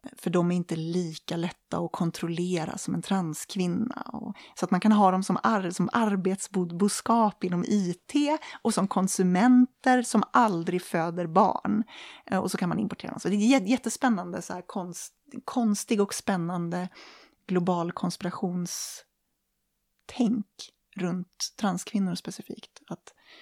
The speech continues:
det gynnar på något sätt den, den judiska globala agendan att vita män kastrerar sig själva. Så absolut, det, så det hänger jättemycket på reproduktion.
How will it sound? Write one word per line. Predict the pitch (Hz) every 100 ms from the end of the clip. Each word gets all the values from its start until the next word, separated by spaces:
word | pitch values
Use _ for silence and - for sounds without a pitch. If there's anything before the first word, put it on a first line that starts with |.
| - - _ -
det | 190
gynnar | 175 190 185 175 185 180
på | 175
något | 180 -
sätt | - - _
den, | - - -
den | 160 160
judiska | 165 170 185 - 180
globala | 190 180 175 165 165 170
agendan | 170 170 180 170 190 170
att | 175
vita | 170 160 - 175
män | 175 170 165
kastrerar | - 185 - 208 190 180
sig | - 180
själva. | - 294 - 214 - - - - _ _ _ _ _ _ - -
Så | 175
absolut, | 220 - 233 196 - 202
det, | 185
så | 190
det |
hänger | 196 190 208
jättemycket | 202 - 190 - -
på |
reproduktion. | - - - - - 202